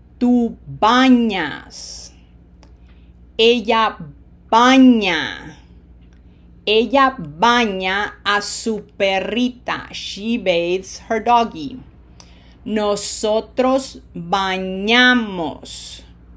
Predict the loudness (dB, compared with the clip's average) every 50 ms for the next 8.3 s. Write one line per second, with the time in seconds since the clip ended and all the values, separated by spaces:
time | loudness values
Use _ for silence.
0 | -20 -12 -6 -4 -4 -4 -4 -6 -8 -10 -2 2 4 4 4 4 2 2 2 0
1 | -4 -10 -16 -20 -18 -16 -14 -14 -8 0 2 4 6 6 8 8 8 8 8 8
2 | 6 4 2 0 0 -2 -2 -4 -4 -4 -4 -4 -6 -8 -12 -16 -18 -20 -20 -20
3 | -20 -20 -20 -20 -20 -20 -16 -8 -4 0 0 2 2 2 2 2 2 2 2 2
4 | 4 4 2 2 2 2 2 2 2 2 0 0 -2 -6 -8 -10 -10 -12 -12 -14
5 | -10 -2 0 4 6 6 6 6 4 2 0 -2 -2 -2 -2 -4 -4 -6 -6 -6
6 | -4 -4 -4 -4 -6 -10 -12 -12 -14 -14 -14 -14 -14 -14 -16 -20 -20 -20 -20 -20
7 | -20 -20 -20 -20 -20 -20 -20 -20 -20 -8 -2 2 4 4 6 4 4 4 2 2
8 | 4 2 0 -2 -6